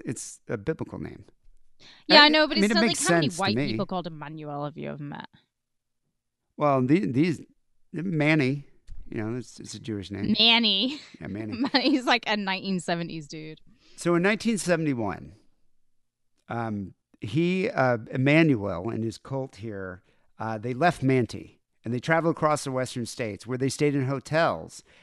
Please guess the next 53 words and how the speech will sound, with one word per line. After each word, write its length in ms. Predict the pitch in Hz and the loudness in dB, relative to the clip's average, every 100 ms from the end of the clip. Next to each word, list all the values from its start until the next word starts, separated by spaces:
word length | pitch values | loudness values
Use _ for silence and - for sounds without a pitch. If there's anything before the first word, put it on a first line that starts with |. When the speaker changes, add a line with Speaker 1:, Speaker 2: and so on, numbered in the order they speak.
| _ | _
Speaker 1:
and 120 | 147 | 2
just 180 | 147 202 | 2 2
left 300 | 151 208 208 | 4 2 2
unpaid 440 | 190 185 151 170 147 | 0 0 2 0 2
bills. 240 | 170 123 - - | 0 0 -4 -20
He 220 | - 196 | -2 0
loved 420 | 233 196 214 180 127 | 2 2 2 2 0
staying 320 | - 147 151 | 2 4 4
in, 100 | 143 | 2
like, 280 | 131 120 _ _ _ | 0 -4 _ _ _
you 80 | - | -4
know, 120 | 139 123 | -2 -2
a 60 | |
suite 500 | - - 202 160 107 | -6 -8 -4 -4 -4
that 140 | 131 - | -6 -4
cost, 300 | 139 135 - | -4 -4 -6
like, 180 | 127 | -8
five 220 | - 139 127 | -2 -2 -2
hundred 180 | 120 | -4
bucks 200 | 107 117 | -6 -8
a 60 | 117 | -8
night, 320 | 107 101 - _ _ | -8 -10 -14 _ _
and 140 | 139 | -2
the, 120 | 135 135 | -2 -2
and 120 | 156 | 0
the 60 | 139 | 0
cult 280 | - 196 - | -2 -6 -4
paid 220 | 131 165 | -6 -6
for 240 | - 73 85 | -8 -10 -10
it. 120 | - _ _ _ _ _ _ _ | -12 _ _ _ _ _ _ _
Speaker 2:
Oh, 120 | 214 220 | -12 -10
I 40 | |
love 220 | 196 247 285 | -6 -6 -2
it. 300 | 196 - - | -4 -4 -2
See, 120 | 233 | 2
Speaker 1:
Yeah. 100 | 160 | 4
Speaker 2:
this 160 | 233 | 2
is 100 | 240 | 0
the 100 | - | -2
part 340 | 208 214 190 165 | -2 4 4 2
of 100 | 170 | -2
being 180 | 180 165 | -4 -4
a 60 | |
cult 240 | - 196 170 | -4 -4 -2
leader 340 | 175 170 165 | -4 -4 -2
I 140 | 160 | -2
would 140 | 165 165 | -2 -6
also 420 | - 143 160 147 | -8 -8 -8 -10
enjoy. 500 | 113 - - - - _ _ _ - - | -10 -14 -16 -16 -18 _ _ _ -20 -8
Speaker 1:
Well, 340 | - 226 170 170 | 0 2 4 4
I 40 | |
mean, 280 | 170 170 147 | 6 6 4
to, 380 | - 202 165 | 2 2 2